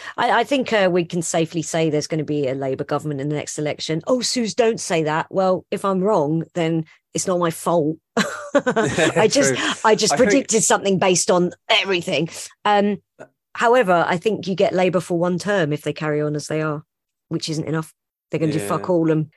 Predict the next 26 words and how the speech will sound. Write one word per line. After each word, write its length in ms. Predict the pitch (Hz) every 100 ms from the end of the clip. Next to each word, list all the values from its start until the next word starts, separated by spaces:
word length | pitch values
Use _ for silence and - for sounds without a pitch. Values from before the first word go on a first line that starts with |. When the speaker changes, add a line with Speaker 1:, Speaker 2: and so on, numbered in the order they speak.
| _
Speaker 1:
they're 80 | 208
gonna 120 | 208
make 220 | 202 202 202
everyone 240 | 170 180
a 40 |
little 220 | 190 220 185
bit 140 | 180
more 160 | 147 151
comfortable 680 | 165 156 - 147 156 147 - _ _ _ _
because 340 | 170 160 160 -
the 100 | 165
red 140 | 147
Speaker 2:
I 60 | 135
Speaker 1:
team 240 | 160 139
will 100 | 143
be 140 | 165 143
in 80 |
charge. 420 | 139 147 147 - - _ _ _ _ _ -
Speaker 2:
I 80 | 135
think 220 | 180 185
there's 140 | 185 160
a 40 |
sense 380 | - 147 131 131
of, 140 | 117
like, 380 | 113 107 104 - 107
um, 500 | 107 104 101 95